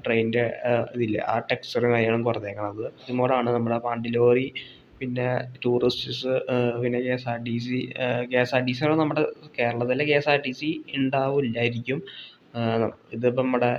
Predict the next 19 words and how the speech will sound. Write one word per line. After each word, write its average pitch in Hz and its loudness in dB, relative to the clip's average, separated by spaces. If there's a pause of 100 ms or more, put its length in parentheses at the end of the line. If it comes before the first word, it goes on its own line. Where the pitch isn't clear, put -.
(100)
ലോങ് 123 4
പോണ 135 2
കെ 123 -4
എസ് 123 0
ആർ 120 2
ടി 117 -2
സി 117 -4
ഇല്ലേ, 110 2
നമ്മളെ 110 -2
കളറൊക്കെ 117 0
അടിച്ച 113 -2
വണ്ടി, 107 -4 (100)
അതൊക്കെ 127 0
ഉണ്ടാവുള്ളൂ. 110 2 (280)
പിന്നെ 117 0
നമ്മുടെ 123 0 (240)
ഇന്ത്യയിൽ 123 2
കാണുന്ന 131 0 (140)
ടിപ്പർ, 127 0